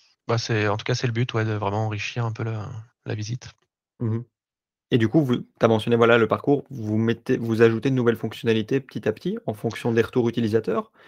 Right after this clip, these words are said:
Speaker 2: Genre, est-ce
Speaker 1: Ouais,
Speaker 2: qu'il y a
Speaker 1: c'est
Speaker 2: des
Speaker 1: ç-
Speaker 2: commentaires, voilà, u-, un utilisateur qui vous dit : « Ah, j'aimerais bien avoir telle fonctionnalité ». Hem, est-ce que ça vous arrive de, d'en, d'en ajouter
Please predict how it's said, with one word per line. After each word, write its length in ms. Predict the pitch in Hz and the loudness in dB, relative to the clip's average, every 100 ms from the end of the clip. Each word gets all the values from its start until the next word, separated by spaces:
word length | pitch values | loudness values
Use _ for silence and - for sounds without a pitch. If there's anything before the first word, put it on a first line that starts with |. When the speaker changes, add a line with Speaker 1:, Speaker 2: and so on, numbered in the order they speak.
| - - | -20 -10
Speaker 2:
Genre, 200 | 113 117 117 | 2 4 6
est-ce 100 | 147 | 4
Speaker 1:
Ouais, 20 | |
Speaker 2:
qu'il 60 | |
y 40 | 120 | 2
a 20 | |
Speaker 1:
c'est 20 | |
Speaker 2:
des 80 | 113 | 2
Speaker 1:
ç- 0 | |
Speaker 2:
commentaires, 420 | 117 110 127 127 | 2 2 4 2
voilà, 260 | 107 107 104 | 4 2 0
u-, 220 | 104 104 _ _ _ | -4 -10 _ _ _
un 40 | 117 | -10
utilisateur 380 | 110 113 110 131 | -2 0 0 -2
qui 60 | |
vous 80 | 110 | 0
dit : « 80 | 113 | 2
Ah, 100 | 127 | 2
j'aimerais 220 | 117 107 | 0 0
bien 140 | 113 123 | 2 4
avoir 200 | 113 - | 2 0
telle 120 | 120 | -4
fonctionnalité ». 680 | 117 - 113 107 104 147 - _ _ _ _ _ _ - | -4 -8 -4 -4 -4 -8 -8 _ _ _ _ _ _ -10
Hem, 600 | 101 95 95 104 104 120 _ _ _ _ _ _ - | -6 -4 -4 -8 -10 -14 _ _ _ _ _ _ -8
est-ce 140 | - | -6
que 80 | 117 | -2
ça 100 | 113 | 0
vous 140 | 110 | 2
arrive 300 | 107 139 147 139 _ _ - | 4 2 0 -10 _ _ -12
de, 380 | 110 107 104 104 | -2 0 0 0
d'en, 180 | 104 104 | -2 -2
d'en 220 | 101 104 | -2 -2
ajouter 400 | 104 104 - | -2 -4 -4